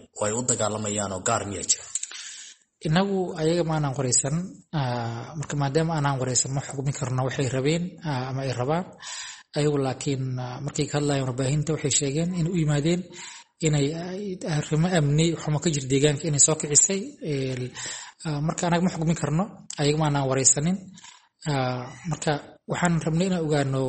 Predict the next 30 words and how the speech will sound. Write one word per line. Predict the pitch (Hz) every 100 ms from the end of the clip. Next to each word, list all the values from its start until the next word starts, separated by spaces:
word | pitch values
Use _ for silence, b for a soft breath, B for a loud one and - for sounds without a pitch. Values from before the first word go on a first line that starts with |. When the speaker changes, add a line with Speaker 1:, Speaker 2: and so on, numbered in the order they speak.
| 131
Speaker 2:
waxyaabaha | 170 - 147 160 151 147
keenay. | 147 139 170 208 - - - -
Ah, | 160 139 131 127
dabcan | 131 147 151
dadka | 170 -
qaarkoodna | 175 160 - - 156 147
tafsiir | - - - 180
kala | 165
duwan | 151 156
laga | 143
bixiyey | 151 135 160 180 - B B B B B -
oo | 160 151
arrimo | 147 160 170
xagga | - 156
amni | 151 135
xumada | - 156
deegaanka | 139 147 147
ka | 156
jiray, | 147 160 175 - -
maamulka, | 147 151 143 - 147
habka | 147 -
loo | 151
maamulo | 147 139 139
doorasho | 131 135 170
aqalka | 156 143
sare, | - 156 160 - B B B B -
ah, | 160 151 143 139
tabashooyin | - 151 - 170 165
ay | 156
qabeen | 147 139 156 156